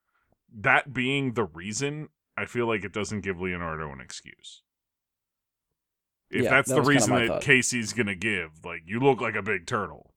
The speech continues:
Speaker 1: Well, I, I, I agree with Andy. Would have loved to have seen more Mikey and Donnie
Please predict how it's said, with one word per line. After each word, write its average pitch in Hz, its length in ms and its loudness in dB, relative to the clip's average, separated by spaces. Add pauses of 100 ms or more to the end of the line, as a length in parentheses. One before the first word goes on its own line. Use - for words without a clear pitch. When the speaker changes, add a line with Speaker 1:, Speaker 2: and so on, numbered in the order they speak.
(560)
Speaker 1:
Well, 110 460 -2 (1500)
I, 131 200 0 (280)
I, 127 180 0
I 120 120 2
agree 120 240 0
with 107 140 -6
Andy. 107 220 -6
Would 104 180 -4
have 95 100 -6
loved 98 180 -4
to 101 80 -8
have 98 80 -8
seen 101 200 -10
more 98 180 -6
Mikey 95 340 -6
and 95 140 -10
Donnie 95 440 -6